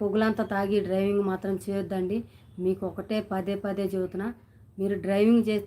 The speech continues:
తాగి డ్రైవింగ్ చేసేటప్పుడు ఎంత ఈ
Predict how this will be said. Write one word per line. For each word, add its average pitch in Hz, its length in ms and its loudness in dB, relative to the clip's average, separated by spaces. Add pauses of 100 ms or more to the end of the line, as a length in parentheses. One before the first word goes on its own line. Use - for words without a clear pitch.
తాగి 214 380 2
డ్రైవింగ్ 214 360 4
చేసేటప్పుడు 202 560 -4 (560)
ఎంత 208 400 -4 (680)
ఈ 190 40 4